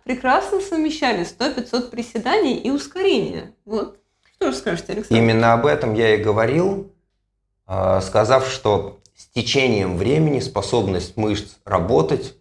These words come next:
Speaker 2: конечно, растет. Но это не делается разом. Когда первый раз ты оказываешься в такой ситуации, что вот сначала сто приседаний, а потом надо скоростить,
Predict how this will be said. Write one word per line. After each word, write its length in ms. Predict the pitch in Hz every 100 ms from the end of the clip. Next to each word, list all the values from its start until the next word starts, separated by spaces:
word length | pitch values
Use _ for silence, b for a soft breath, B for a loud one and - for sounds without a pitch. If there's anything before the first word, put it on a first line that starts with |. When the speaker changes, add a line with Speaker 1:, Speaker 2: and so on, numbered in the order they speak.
| _
Speaker 2:
конечно, 460 | 95 98 120 120
растет. 340 | 98 98 - - _ _ _ _ _ _ _ _ -
Но 160 | 95
это 260 | 113 131 127
не 140 | 110
делается 560 | 98 107 101 101 98 95
разом. 320 | 90 87 76 - _ _ _ _ _ _
Когда 240 | 101 98 107
первый 500 | - 139 123 104 101
раз 220 | 101 98
ты 100 | -
оказываешься 680 | 90 98 92 90 87 85 87
в 60 |
такой 280 | - 95 98
ситуации, 640 | 92 95 104 98 - 90 82
что 240 | - 92
вот 280 | 85 82 - _ _ _ _ _ _ _ _ _ _ _ _
сначала 420 | - 104 - 98
сто 200 | - -
приседаний, 720 | 98 98 - 101 101 90 85 -
а 80 | -
потом 320 | 95 110 113
надо 220 | 98 95 87
скоростить, 760 | - 107 110 - 196 - -